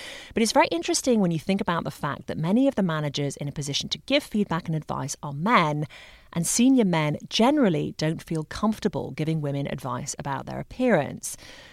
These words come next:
Heather McGregor says a male C E O client of hers asked her to intervene with one of his female staff,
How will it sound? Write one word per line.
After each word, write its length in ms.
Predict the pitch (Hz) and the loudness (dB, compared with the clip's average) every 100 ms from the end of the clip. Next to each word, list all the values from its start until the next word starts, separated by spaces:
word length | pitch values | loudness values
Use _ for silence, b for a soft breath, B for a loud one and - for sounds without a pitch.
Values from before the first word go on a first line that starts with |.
| B B B | B B B
Heather 200 | 233 262 | 4 6
McGregor 460 | 262 185 165 156 143 | 6 4 2 0 -4
says 300 | - 147 - | -2 -4 -4
a 40 | |
male 360 | 156 170 214 240 | -2 0 2 0
C 240 | 226 - - | -2 -4 -2
E 160 | 156 | -2
O 120 | 147 | -2
client 400 | 147 - 151 147 | -4 -6 -6 -4
of 80 | 160 | -6
hers 420 | - 226 214 185 - | -6 0 2 2 0
asked 320 | 147 151 - | -6 -6 -8
her 340 | - 262 285 277 | -8 0 2 2
to 180 | - | 0
intervene 520 | 156 151 143 143 139 - | -2 -2 -4 -6 -6 -6
with 160 | 151 | -6
one 140 | 151 147 | -4 -4
of 80 | - | -2
his 240 | 202 - | -2 -2
female 400 | - 156 147 143 | -2 0 0 -2
staff, 420 | - 151 147 147 | -4 -2 -2 -2